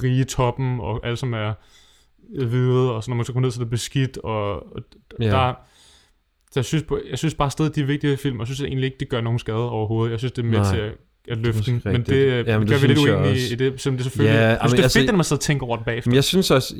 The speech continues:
Speaker 2: det synes jeg også, men nogle gange så, <laughs> ved jeg, kan det også være, at jeg, jeg bare kommer til at overtænke det, gør jeg nogle gange omkring de der ting. Men jeg, altså, jeg er vild, for som sagt, jeg er også meget vild med den der tematik omkring, at, hvad det vil sige at være menneske, fordi det er utroligt svært at lave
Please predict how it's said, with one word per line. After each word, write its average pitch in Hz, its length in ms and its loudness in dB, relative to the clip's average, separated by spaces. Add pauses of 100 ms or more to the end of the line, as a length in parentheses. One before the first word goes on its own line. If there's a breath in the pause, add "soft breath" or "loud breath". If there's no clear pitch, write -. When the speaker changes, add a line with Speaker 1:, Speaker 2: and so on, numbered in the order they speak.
Speaker 2:
det 156 80 2
synes 220 200 4
jeg 156 80 4
også, 151 320 0
men 117 320 2
nogle 131 220 0
gange 127 160 2
så, 131 160 0
<laughs> - 1300 -4
ved 117 100 4
jeg, 113 100 4
kan 120 80 2
det 117 60 4
også 113 140 -2
være, 117 220 2
at 117 60 0 (100)
jeg, 110 120 0 (140)
jeg 107 100 0
bare 92 160 -2
kommer 98 160 0
til - 120 -2
at 101 40 2
overtænke 95 360 0
det, 90 80 -4
gør 92 80 -4
jeg 87 100 0
nogle 87 220 -2
gange 85 180 -2 (400 soft breath)
omkring 92 200 -2
de 87 60 -4
der 92 80 0
ting. 90 260 -2
Men 98 140 0
jeg, 98 340 0
altså, 104 200 -2
jeg 104 80 4
er 104 40 2
vild, 120 280 2 (240)
for 117 60 -2
som 107 180 0
sagt, 113 260 0
jeg 101 200 2
er 110 40 2
også - 340 -6 (220)
meget 120 340 2
vild 117 140 4
med 104 120 4
den 98 140 2
der 95 320 2
tematik 101 540 -2
omkring, 104 640 0
at, 104 500 -4 (600)
hvad 101 220 2
det 98 100 2
vil 101 80 4
sige 110 260 2
at 104 80 4
være 101 120 4
menneske, 101 420 4
fordi 101 240 0
det 98 100 2
er 95 40 4
utroligt 117 540 0
svært 113 260 2
at 98 80 0
lave 98 140 2